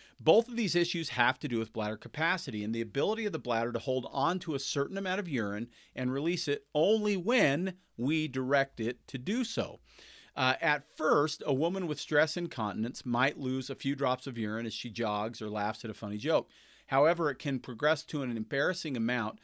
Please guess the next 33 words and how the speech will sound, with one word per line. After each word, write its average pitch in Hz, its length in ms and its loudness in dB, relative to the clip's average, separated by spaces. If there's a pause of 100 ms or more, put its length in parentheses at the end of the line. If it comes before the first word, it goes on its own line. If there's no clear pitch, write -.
(300)
necessitating 127 720 0
even 123 220 -2
the 127 80 -2
use 110 260 -2
of 113 200 -8
protective 107 520 -8
pads. 139 540 -4 (560)
Involuntary 175 680 2
urine 160 280 -2
las-, 123 400 -2
loss 113 540 0 (100)
is 151 240 -4 (100)
escalating 139 840 0 (360)
as 135 180 4
a 143 80 -4
society 135 840 -2 (100)
ages 143 580 -2
here 107 280 -4
in 117 140 -8
America. 139 520 -2 (300)
We 131 160 -2
have, 139 400 0 (100)
uh, 120 180 -2
seen 113 380 -2
lots 147 380 2
of 127 80 -4
advertisements, 120 880 -2
for 113 180 -8
instance, 107 340 -8
for - 160 -12
things 110 300 -8
like 110 220 -6
Depends, 107 680 -4